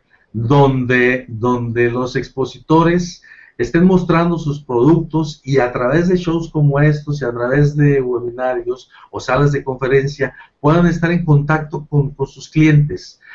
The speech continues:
puedan también estar en contacto con, eh, hasta con el público en, en general para que conozcan las nuevas tendencias. Esa es la parte que me llama muchísimo la atención.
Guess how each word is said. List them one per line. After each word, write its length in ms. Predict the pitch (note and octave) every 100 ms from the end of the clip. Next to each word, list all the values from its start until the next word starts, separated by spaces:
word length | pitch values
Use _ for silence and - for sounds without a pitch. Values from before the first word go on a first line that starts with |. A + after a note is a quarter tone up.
| -
puedan 340 | - E3 F#3 F3
también 300 | D3+ E3 F3
estar 260 | F3 D#3+
en 140 | E3+ D3+
contacto 800 | C#3+ C#3 - D#3+ E3+ - F3 -
con, 400 | - C#3+ C3+ B2 - - _ _ _ -
eh, 540 | C3+ C3+ C3 B2+ B2 -
hasta 260 | B2 - C#3
con 120 | C#3+
el 120 | C3+
público 440 | D3 E3 F3 - D3
en, 260 | C#3+ C#3 B2
en 380 | B2 B2 B2
general 480 | B2 B2+ C3 C3+ D#3
para 180 | D#3+ D#3+
que 140 | C3+
conozcan 480 | - C3 D3 D3 D#3
las 180 | C3+ C#3+
nuevas 320 | C3+ C#3+ C#3+
tendencias. 840 | - A#2 C3+ D3+ D3 G2 F2+ - _ _ _ _ _ _ _ - - -
Esa 220 | D#3 F3
es 60 |
la 120 | E3 D3+
parte 260 | D#3+ D3+
que 60 | D3
me 180 | C3+ C3+
llama 220 | C#3+ D3+
muchísimo 480 | C#3+ - C3 C#3 C3
la 80 | A#2+
atención. 560 | B2 B2+ C#3+ C#3 D3